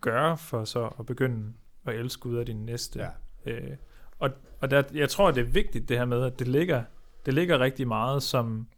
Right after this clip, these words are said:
Speaker 1: en aktiv, øh, handlen. At, at kærlighed ikke, øh, handler om, hvad for nogle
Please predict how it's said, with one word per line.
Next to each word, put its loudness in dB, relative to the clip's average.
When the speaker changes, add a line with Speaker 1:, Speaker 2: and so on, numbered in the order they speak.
Speaker 1:
en -8
aktiv, -2
øh, -4
handlen. 0
At, 0
at -6
kærlighed 2
ikke, 2
øh, 2
handler 4
om, 2
hvad 2
for 0
nogle -2